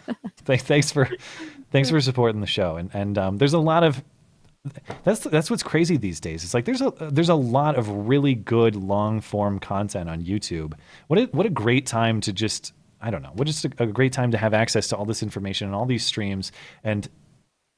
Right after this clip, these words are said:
Speaker 2: just people talking and, and, and bullshitting and stuff like this. I think it's awesome. Like, this
Speaker 1: Yeah,
Speaker 2: did not
Speaker 1: I
Speaker 2: exist
Speaker 1: agree.
Speaker 2: in previous generations, and it's really cool.
Speaker 1: Yep. Uh, doesn't matter.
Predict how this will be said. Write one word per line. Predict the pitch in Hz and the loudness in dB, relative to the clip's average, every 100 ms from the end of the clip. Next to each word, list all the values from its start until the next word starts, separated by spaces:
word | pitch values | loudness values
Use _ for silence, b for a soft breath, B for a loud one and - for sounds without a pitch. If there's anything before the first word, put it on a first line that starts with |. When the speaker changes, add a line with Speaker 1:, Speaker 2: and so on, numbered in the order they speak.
| - | -6
Speaker 2:
just | 131 127 | -4 -2
people | 175 160 | -2 -2
talking | 143 147 139 113 | 0 0 0 0
and, | 101 98 | -2 -4
and, | 101 95 92 - | -6 -6 -6 -8
and | 98 92 92 | -8 -8 -4
bullshitting | 104 - 90 82 | -6 -4 -6 -6
and | 82 | -8
stuff | - 85 | -10 -12
like | 85 | -10
this. | 87 85 | -10 -6
I | |
think | 107 143 | -2 -2
it's | - | -2
awesome. | 123 131 - - | -2 -2 -4 -14
Like, | 95 101 | -12 -2
this | 117 | 0
Speaker 1:
Yeah, | 196 | 4
Speaker 2:
did | 143 | 4
not | 131 135 | 4 4
Speaker 1:
I | |
Speaker 2:
exist | 120 180 156 - | 4 4 4 2
Speaker 1:
agree. | 104 | -2
Speaker 2:
in | |
previous | - 104 87 85 | -2 -2 -2 -6
generations, | - 80 80 82 90 85 | -6 -6 -8 -8 -8 -8
and | 95 | -8
it's | - | -4
really | 117 107 | 0 0
cool. | - 90 - _ - | -2 -8 -8 _ -6
Speaker 1:
Yep. | 277 _ b b b b | -6 _ b b b b
Uh, | 214 208 | 0 2
doesn't | 220 220 180 | 2 0 0
matter. | 196 233 208 | 2 4 4